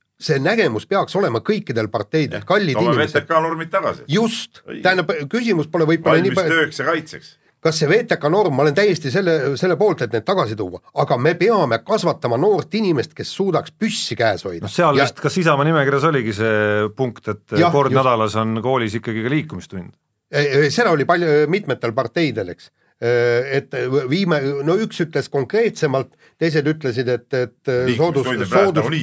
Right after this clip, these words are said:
Speaker 2: ju, noh.
Speaker 3: Kord
Speaker 1: So-
Speaker 3: nä-, kord nädalas. Või tähendab, vabandust, kord päevas.
Speaker 2: Kord päevas.
Speaker 3: Kord
Speaker 1: Jah, jah.
Speaker 3: päevas, ma räägin.
Speaker 1: Jah. Aga, aga, aga
Speaker 3: Praegu
Speaker 1: see
Speaker 3: on ju kaks, ütleme, keskmiselt kaks korda päevas.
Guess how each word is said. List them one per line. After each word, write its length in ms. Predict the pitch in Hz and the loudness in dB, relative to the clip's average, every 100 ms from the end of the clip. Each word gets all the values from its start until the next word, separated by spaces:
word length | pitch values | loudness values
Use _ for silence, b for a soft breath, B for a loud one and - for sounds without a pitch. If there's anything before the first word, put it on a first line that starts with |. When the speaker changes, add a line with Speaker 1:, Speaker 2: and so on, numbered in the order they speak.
| 76 | -6
Speaker 2:
ju, 80 | 64 | -14
noh. 140 | 64 _ | -20 _
Speaker 3:
Kord 280 | - 135 98 | 0 0 2
Speaker 1:
So- 40 | |
Speaker 3:
nä-, 120 | 127 131 | 0 0
kord 280 | 135 151 120 | 2 0 2
nädalas. 460 | 131 131 92 85 - - | 2 2 0 -4 -10 -16
Või 120 | - | -2
tähendab, 200 | 131 139 | 2 4
vabandust, 240 | 156 120 - | 2 0 2
kord 220 | 160 160 | 0 2
päevas. 400 | 165 156 98 92 | 2 2 0 -2
Speaker 2:
Kord 100 | 147 | 0
päevas. 300 | 175 127 113 - | 2 0 -2 -8
Speaker 3:
Kord 140 | - - | -2 0
Speaker 1:
Jah, 80 | 107 | 2
jah. 80 | |
Speaker 3:
päevas, 300 | 170 131 92 | 2 2 -2
ma 100 | 95 | -4
räägin. 160 | 98 110 | -2 -2
Speaker 1:
Jah. 160 | 90 87 b b | -2 -6 b b
Aga, 300 | 123 139 160 | -2 -2 -2
aga, 300 | 127 139 139 | 0 2 2
aga 160 | 139 143 | 2 2
Speaker 3:
Praegu 160 | 139 123 | 4 2
Speaker 1:
see 60 | |
Speaker 3:
on 100 | 123 | 0
ju 40 | 123 | 0
kaks, 280 | 156 156 - | 0 -2 -6
ütleme, 320 | 131 120 117 117 117 | -6 -2 0 2 2
keskmiselt 460 | 156 156 120 110 | 0 0 -4 -2
kaks 200 | 156 156 | -2 -2
korda 160 | 120 123 | -4 -2
päevas. 380 | 147 95 - | 0 -2 -6